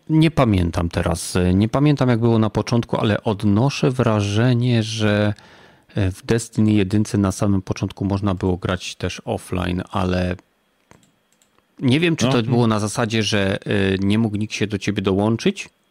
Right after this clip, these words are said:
Speaker 1: czy po prostu nie wymagało to
Speaker 2: Psz-
Speaker 1: połączenia z serwerem. Nie
Speaker 2: Przełączenie.
Speaker 1: pamiętam.
Speaker 2: Mm.
Speaker 1: Hmm.
Speaker 2: Prehistoria. To już dziesięć lat pewnie.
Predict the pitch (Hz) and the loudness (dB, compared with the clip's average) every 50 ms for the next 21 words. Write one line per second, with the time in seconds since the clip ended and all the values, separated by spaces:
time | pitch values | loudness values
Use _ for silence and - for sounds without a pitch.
0 | _ _ - - 123 120 120 110 - 120 117 - - - - 110 107 107 107 107 | _ _ -10 -6 -4 -2 -2 -2 0 -2 -2 -4 -4 0 0 2 2 4 2 2
1 | 107 104 107 101 110 107 101 101 104 101 98 98 - 95 - - 95 95 95 - | 2 2 0 0 0 0 0 0 0 0 0 0 -2 -2 -2 0 0 0 0 0
2 | 101 98 95 90 - - - 95 92 92 87 90 95 - - - - 101 95 85 | -2 -2 -2 -2 -4 -4 -4 -2 -2 -2 -2 -4 -4 -8 -8 -8 -6 -4 -2 0
3 | 147 - 101 101 98 92 90 95 95 95 95 90 87 - _ _ - - _ _ | 0 0 0 -2 -2 -2 -2 -4 -4 -6 -6 -6 -10 -14 _ _ -20 -20 _ _
4 | _ _ _ _ _ _ _ _ _ _ _ _ _ _ _ _ _ _ _ _ | _ _ _ _ _ _ _ _ _ _ _ _ _ _ _ _ _ _ _ _
5 | _ _ _ _ _ _ - 101 98 95 - _ _ _ _ - - 104 92 - | _ _ _ _ _ _ -10 -10 -10 -10 -10 _ _ _ _ -4 -4 -4 -4 -6
6 | 92 - - 98 101 101 95 85 80 85 - - 101 120 113 - - - 107 - | -8 -6 -2 -2 -2 -2 -2 -4 -6 -8 -8 -4 -4 -4 -4 -4 -6 -8 -6 -8
7 | 113 - - 107 110 - - - 92 90 - | -10 -10 -8 -8 -10 -8 -10 -12 -10 -10 -12